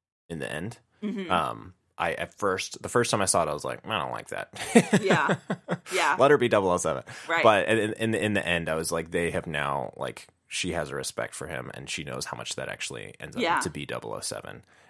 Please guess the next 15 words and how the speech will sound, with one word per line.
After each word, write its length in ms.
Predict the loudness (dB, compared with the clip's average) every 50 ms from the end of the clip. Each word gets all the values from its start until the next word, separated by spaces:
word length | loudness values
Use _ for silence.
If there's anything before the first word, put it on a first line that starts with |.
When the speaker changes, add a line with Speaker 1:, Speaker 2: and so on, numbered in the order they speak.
| _ -10
Speaker 1:
And 160 | -8 -8 -6
she 140 | -6 -8 -6
kind 160 | -6 -8 -8
of 80 | -8 -6
uses 440 | -6 -4 -4 -4 -4 -6 -8 -8 -4
that 180 | -4 -4 -4 -6
to 80 | -10 -8
poke 280 | -6 -6 -6 -6 -8
at 60 | -12
him 160 | -12 -12 -12 -8
early 260 | -6 -6 -6 -6 -6 -6
on. 320 | -8 -8 -8 -8 -10 -14 -18 _ _ _
Um, 320 | -6 -6 -4 -4 -6 -8 -8
but 140 | -10 -10 -8
then 300 | -8 -10 -10 -10 -14